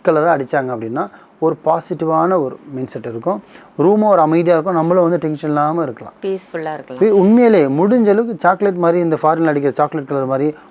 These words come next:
Speaker 1: முடிஞ்ச அளவுக்கு மைல்டா கலர் அடிக்கணும். இந்த பளிச்சுன்னு அடிக்கிறது, ஊ-, ஊ-, என்னது கத்திரி கலரு, வயலட் கலரு,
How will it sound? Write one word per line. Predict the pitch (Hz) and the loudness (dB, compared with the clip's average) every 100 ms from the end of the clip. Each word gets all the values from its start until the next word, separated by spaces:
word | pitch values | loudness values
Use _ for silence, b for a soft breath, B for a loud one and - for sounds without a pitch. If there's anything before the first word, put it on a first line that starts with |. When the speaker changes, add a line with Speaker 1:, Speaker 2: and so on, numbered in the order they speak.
| B | B
Speaker 1:
முடிஞ்ச | 143 139 | -2 0
அளவுக்கு | 175 170 143 | 0 0 0
மைல்டா | 147 160 170 | 2 2 0
கலர் | 156 131 117 | 0 -4 -6
அடிக்கணும். | 110 113 - B B B | -10 -14 -16 B B B
இந்த | - 123 | -8 0
பளிச்சுன்னு | 135 143 - 160 | 0 0 0 0
அடிக்கிறது, | 147 139 131 143 | 2 0 2 0
ஊ-, | 131 147 | 0 -2
ஊ-, | 151 | -2
என்னது | 139 147 | -2 -2
கத்திரி | 143 - 170 | -4 0 0
கலரு, | 139 - - 151 - 175 | 0 -4 -2 -2 0 0
வயலட் | 151 170 165 131 | 2 2 0 -2
கலரு, | 135 131 | -2 -2